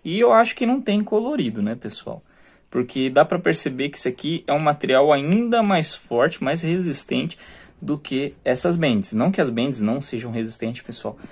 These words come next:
mas a impressão que dá é que isso aqui tem um pouco mais de, de resistência do que esses daqui. Talvez seja porque é até um pouquinho mais grosso, né? Então, comprando vários desses daqui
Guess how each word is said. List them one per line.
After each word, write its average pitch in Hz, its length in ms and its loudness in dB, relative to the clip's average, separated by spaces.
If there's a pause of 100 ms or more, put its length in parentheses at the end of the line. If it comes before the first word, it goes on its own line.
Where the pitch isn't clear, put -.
(260)
mas 113 120 -4
a 135 40 0
impressão 135 400 0
que 151 140 -6
dá 117 400 4 (180)
é 107 140 -4
que 117 160 -8
isso 131 180 0
aqui 135 380 -4 (500)
tem 127 160 -2
um 147 300 -6 (240)
pouco 190 280 2
mais 190 260 2
de, 180 200 -2 (320)
de 139 100 -2
resistência 143 920 0 (240)
do 120 80 -4
que 120 100 0
esses 131 220 0
daqui. 139 320 0
Talvez 156 340 -4
seja 143 200 -4
porque 131 240 -8
é - 20 -2
até 127 180 -4
um 143 80 -2
pouquinho 135 340 -8
mais 143 280 -4
grosso, 104 400 -4
né? 123 160 -2 (440)
Então, 226 180 6
comprando 175 520 2
vários 135 460 6
desses 127 320 0
daqui 120 420 -2